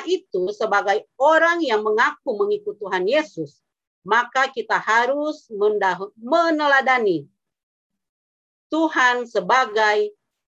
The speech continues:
teladan kita atau sebagai panutan kita. Kecuali segala sesuatu yang Tuhan lakukan dapat kita teladani. Tuhan melakukan sesuatu tidak menyusahkan kita,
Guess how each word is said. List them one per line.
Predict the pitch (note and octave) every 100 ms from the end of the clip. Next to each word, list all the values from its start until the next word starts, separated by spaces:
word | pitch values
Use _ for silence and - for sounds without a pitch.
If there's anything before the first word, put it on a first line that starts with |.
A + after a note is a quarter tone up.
| _
teladan | G#3 F#3+ G#3 G3+ G#3+ G#3 G3+
kita | A3 A3+ A#3 G#3
atau | F3+ F#3+ F#3+
sebagai | F#3+ F3 F3+ F#3 F#3
panutan | - F3 F3 F3 F3 E3
kita. | C#3+ E3 D3+ C3 _ _ _ _ _ _ _ _ -
Kecuali | F#3+ G#3 F#3+ E3+ G#3 A3 E3+ _ _
segala | - G#3+ C#4+ E4+
sesuatu | E4+ E4 E4
yang | E4+ C#4+
Tuhan | D4+ C#4+ C4
lakukan | B3 A#3+ - F3 F3 C#4 - _ _ _ _ _ _ _ -
dapat | G#3+ G#3+ C#4+ C#4
kita | A3+ G#3+
teladani. | G3+ G#3 G3+ F#3 F#3 D#3+ D3+ D3+ _ _ _ _
Tuhan | C#4+ D4+ E4+
melakukan | D#4 D4+ C#4+ C#4+ D4+ D#4
sesuatu | C#4+ - B3+ A3+ - C4+ D#4 E4 - _ _ -
tidak | C4+ G#3+ D4 C4
menyusahkan | C4+ C4 A#3+ B3 - A3+ A3
kita, | A3 G#3+ F#3+ E3+